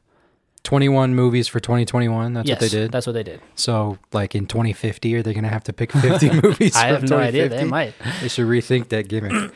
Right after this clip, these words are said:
Speaker 2: <clears throat> But,
Speaker 1: <laughs>
Speaker 2: uh, I was kinda watching it as they were kind of giving a very brief synopsis and kind of their thoughts about the movie without actually spoiling it. So it was a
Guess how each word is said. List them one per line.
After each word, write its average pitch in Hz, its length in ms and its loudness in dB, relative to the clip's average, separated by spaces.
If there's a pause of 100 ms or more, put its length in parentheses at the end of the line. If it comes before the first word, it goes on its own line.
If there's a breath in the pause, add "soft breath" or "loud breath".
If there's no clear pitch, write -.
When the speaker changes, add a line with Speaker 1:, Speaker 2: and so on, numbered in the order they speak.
Speaker 2:
<clears throat> - 120 -18
But, 147 380 2 (180)
Speaker 1:
<laughs> - 840 -2
Speaker 2:
uh, 139 560 2 (260)
I 156 140 4
was 175 120 2
kinda 175 200 4
watching 143 580 2 (140)
it 139 280 -2
as 135 180 -2
they 127 140 0
were 131 100 2
kind 131 200 -2
of 123 100 -4
giving 127 480 -2
a 131 80 -2
very 147 320 2
brief 127 380 -4
synopsis 117 1000 -6
and 117 300 -8
kind 123 180 0
of 113 140 -6
their 120 140 0
thoughts 117 400 -2
about 127 200 0
the 131 60 -6
movie 127 240 0
without 117 300 -2
actually 117 240 -8
spoiling 117 500 -4
it. 127 160 -8
So 127 120 -6
it - 20 -4
was 123 120 -4
a 120 140 -8